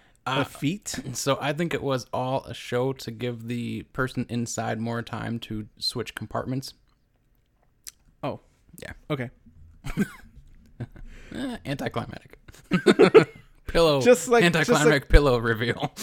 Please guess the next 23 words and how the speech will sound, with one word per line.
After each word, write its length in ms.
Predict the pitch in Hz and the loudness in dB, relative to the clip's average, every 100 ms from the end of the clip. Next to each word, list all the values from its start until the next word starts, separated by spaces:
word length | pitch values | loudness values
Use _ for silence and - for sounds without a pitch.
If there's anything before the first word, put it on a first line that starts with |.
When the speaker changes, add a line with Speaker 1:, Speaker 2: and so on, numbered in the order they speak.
| 254 | 2
Speaker 2:
<laughs> 160 | 392 - | 2 4
Speaker 1:
<laughs> 180 | 277 | -4
just 280 | 214 233 202 | 0 -2 2
like 160 | 226 185 | 0 0
the 80 | 180 | 2
guy 260 | 170 170 | 4 6
who 120 | 175 | 4
found 280 | 170 156 151 | 2 0 2
out 100 | 143 | 0
how 140 | 135 135 | 2 0
the 140 | 135 | -2
thing 200 | 135 120 | -2 -4
worked. 360 | 101 92 - - _ _ - - - | -6 -12 -16 -20 _ _ -20 -8 -4
Speaker 2:
<laughs> 20 | |
It's 760 | - 370 359 - - - - - | 0 0 0 -4 -8 -10 -10 -6
like, 100 | 131 | -4
"Ah, 220 | 151 - | -4 -4
shit, 340 | - - - 104 | -8 -8 -6 -4
I 80 | 107 | -6
paid 220 | 127 120 | -4 -4
money 180 | 120 120 | -4 -4
for 100 | 117 | -6
that." 220 | 120 | -6